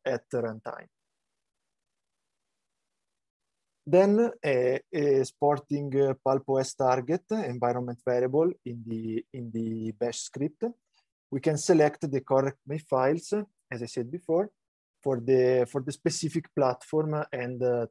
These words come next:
toolchain. In our case, we point to pulp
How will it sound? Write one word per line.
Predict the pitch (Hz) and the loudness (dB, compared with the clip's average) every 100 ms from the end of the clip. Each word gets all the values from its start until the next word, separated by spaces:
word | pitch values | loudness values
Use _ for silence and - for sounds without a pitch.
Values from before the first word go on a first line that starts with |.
| - | -8
toolchain. | 120 110 - 117 117 _ _ _ _ _ _ _ _ _ _ _ _ _ - _ - | -10 -8 -8 -8 -10 _ _ _ _ _ _ _ _ _ _ _ _ _ -20 _ -8
In | 147 | 2
our | 151 180 | 4 4
case, | 180 165 175 160 | 4 6 6 8
we | 185 135 | 6 6
point | 127 131 127 - | 2 0 0 -8
to | 131 123 123 120 117 - _ _ | -6 -2 -2 -2 -4 -8 _ _
pulp | 135 123 127 | 2 4 2